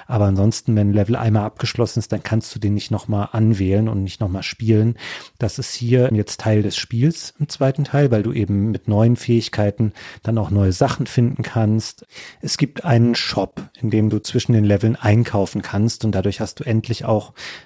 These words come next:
eine spielmechanische Funktion für das ganze Geld, was du sammelst, die darüber hinausgeht, dass du einmal einen Wegzoll bezahlst und den Abspann veränderst, sondern du kannst dir in diesem Shop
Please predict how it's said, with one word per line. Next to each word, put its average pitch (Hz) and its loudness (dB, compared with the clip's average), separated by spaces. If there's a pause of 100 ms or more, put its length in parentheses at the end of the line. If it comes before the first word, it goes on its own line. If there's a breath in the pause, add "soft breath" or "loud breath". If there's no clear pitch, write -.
eine 104 -2
spielmechanische 104 0
Funktion 110 0
für - -8
das 101 -4
ganze 101 -2
Geld, 107 2
was 104 -4
du 113 -6
sammelst, 104 0 (320 loud breath)
die - -8
darüber 98 2
hinausgeht, 98 2
dass - -6
du - -4
einmal 107 2
einen 98 2
Wegzoll 110 0
bezahlst 104 -2
und 101 -2
den 95 -2
Abspann 104 -2
veränderst, 101 0
sondern 98 0
du 101 -10
kannst - -8
dir 127 -8
in 131 -4
diesem 120 -2
Shop - -2